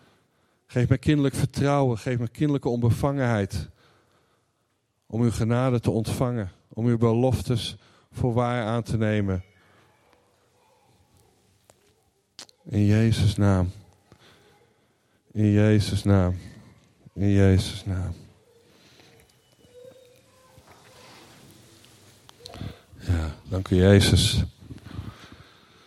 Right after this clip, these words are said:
In Hebreeën twaalf vers vijftien staat. Hebreeën twaalf vers vijftien. Zie erop toe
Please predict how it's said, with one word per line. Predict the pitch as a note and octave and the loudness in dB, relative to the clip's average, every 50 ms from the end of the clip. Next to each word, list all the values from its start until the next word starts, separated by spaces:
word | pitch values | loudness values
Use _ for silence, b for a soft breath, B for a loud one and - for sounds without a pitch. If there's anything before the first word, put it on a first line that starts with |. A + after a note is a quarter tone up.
| B B B B B | B B B B B
In | - A#2 A#2 | -6 -4 0
Hebreeën | C3 C3+ B2 C3+ C#3 D3 C#3+ C3 - | 0 0 2 2 2 2 0 -2 -2
twaalf | - - D#3 C#3+ D3 D3 C3+ - | 0 2 2 2 2 2 0 0
vers | - B2+ - | -2 -4 -2
vijftien | - - D3 D3+ E3 D#3+ - - C#3+ | 2 2 4 4 2 0 -2 -4 -4
staat. | - - - C#3 C3 B2+ B2 - - - - - - - _ _ _ _ _ _ _ - - b b b b b b b b b b b b b b b b _ | -2 2 2 4 4 4 2 -2 -4 -10 -10 -10 -12 -20 _ _ _ _ _ _ _ -20 -20 b b b b b b b b b b b b b b b b _
Hebreeën | - - A#2 A2+ A#2+ A#2+ A#2+ A#2+ A#2 - | -10 -8 -4 -2 0 0 0 0 -2 -4
twaalf | - - C3 B2+ B2 B2 B2 A#2 | -2 0 2 2 2 2 0 -2
vers | - A#2 - - | -4 -8 -8 -6
vijftien. | - C3 A#2+ B2+ B2+ B2+ - B2 A#2 A2 | -4 -4 -2 -2 -4 -6 -6 -6 -6 -6
Zie | - - - F#3 G#3+ A3+ - - | -4 -4 -2 0 0 0 -2 -2
erop | C#3+ D3 C3+ B2+ A#2+ - | -2 -2 0 0 -2 -2
toe | - - - G3 G#3+ B3 | -2 0 2 2 2 2